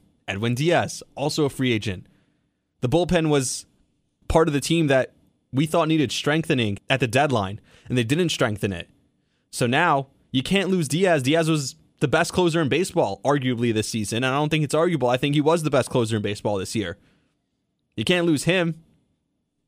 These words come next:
So you gotta re-sign him also. And you go to the other side. Nimmo, a free agent. You have two more years of control with McNeil and Alonso. But there's gonna be a serious reaction to this.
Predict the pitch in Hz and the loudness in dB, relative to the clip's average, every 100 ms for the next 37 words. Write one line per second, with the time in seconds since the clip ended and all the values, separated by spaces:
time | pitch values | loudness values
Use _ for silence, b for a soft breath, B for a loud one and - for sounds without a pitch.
0 | _ _ - 147 147 147 147 165 180 160 | _ _ -4 0 2 2 2 2 2 2
1 | 156 165 170 185 - 87 - _ _ _ | 2 2 2 2 -2 -4 -8 _ _ _
2 | _ - 113 139 156 165 180 160 117 90 | _ -4 0 2 4 4 2 0 0 -2
3 | 76 - 123 180 165 131 - 117 101 92 | -6 -2 2 4 4 2 0 -2 -2 -4
4 | 87 87 - _ _ _ _ _ 127 - | -8 -12 -18 _ _ _ _ _ -4 0
5 | 190 180 175 170 156 151 135 - 156 165 | 2 2 2 2 0 -2 -2 2 2 4
6 | 131 - - - 120 - 143 156 143 113 | 2 0 -8 -4 -4 0 2 2 2 2
7 | 131 160 127 101 110 _ _ _ _ _ | 2 2 2 0 -2 _ _ _ _ _
8 | _ _ _ - 123 185 202 190 131 110 | _ _ _ 0 2 2 0 0 0 -2
9 | - - 160 170 165 160 123 117 120 135 | -4 -2 0 2 0 -2 -2 0 2 2
10 | 143 139 117 107 95 - - | 2 -2 -2 -2 -2 -6 -14